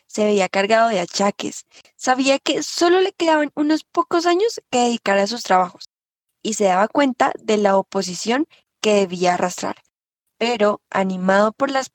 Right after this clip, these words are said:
promesas de la palabra de Dios, siguió adelante sin que nada le intimidara.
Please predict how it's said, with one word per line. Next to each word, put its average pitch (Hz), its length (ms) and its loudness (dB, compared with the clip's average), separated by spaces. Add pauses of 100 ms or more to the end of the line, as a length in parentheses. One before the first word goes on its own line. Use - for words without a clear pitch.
(140)
promesas 190 760 -2
de 180 80 -6
la 180 100 -2
palabra 180 520 -4
de 214 80 -4
Dios, 208 320 -6 (360)
siguió 247 400 -4
adelante 277 680 0
sin 254 300 -2
que 220 160 2
nada 240 460 2
le 202 140 0
intimidara. 180 680 -4